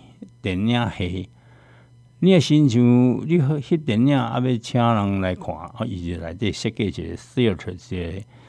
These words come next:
啊，戏园，互你会当内底啦，落去放你的这个，啊，实验性的这个电影。啊，而且呢，嘛会当提供这个舞台，互因这个，呃，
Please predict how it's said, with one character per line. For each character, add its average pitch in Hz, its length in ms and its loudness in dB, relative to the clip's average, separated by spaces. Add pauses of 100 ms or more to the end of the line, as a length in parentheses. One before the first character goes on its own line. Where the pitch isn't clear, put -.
(500)
啊， 82 360 -8
戏 160 280 2
园， 87 400 -2
互 90 200 -10
你 104 120 0
会 95 80 -2
当 95 440 -4
内 85 320 -10
底 120 220 0
啦， - 340 -12 (220)
落 95 140 -10
去 92 240 -6
放 92 280 0
你 92 200 -2
的 80 40 -8
这 87 120 -6
个， 90 200 -4 (460)
啊， 78 260 -8
实 - 200 -6
验 85 200 -4
性 78 280 -8
的 87 80 -6
这 92 160 -2
个 82 60 -4
电 80 260 -12
影。 101 180 -2 (1120)
啊， 160 140 4
而 147 120 6
且 175 200 6
呢， 160 360 6 (320)
嘛 110 120 4
会 123 80 4
当 135 600 6 (240)
提 104 220 0
供 160 180 2
这 156 120 2
个 147 80 4
舞 151 260 0
台， 92 500 -4 (480)
互 95 240 -4
因 101 220 2
这 113 140 2
个， 98 600 2 (400)
呃， 87 960 -6